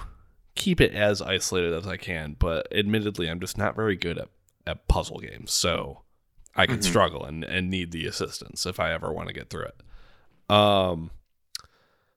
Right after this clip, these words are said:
Speaker 1: the thing that didn't, like, hurt me when I looked up guide stuff for Outer Wilds is I was maintaining every question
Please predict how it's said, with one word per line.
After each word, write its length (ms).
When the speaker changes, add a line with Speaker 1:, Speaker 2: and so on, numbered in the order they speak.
Speaker 1:
the 640
thing 320
that 320
didn't, 560
like, 300
hurt 400
me 220
when 180
I 120
looked 300
up 380
guide 280
stuff 220
for 160
Outer 240
Wilds 480
is 460
I 320
was 360
maintaining 1120
every 600
question 1120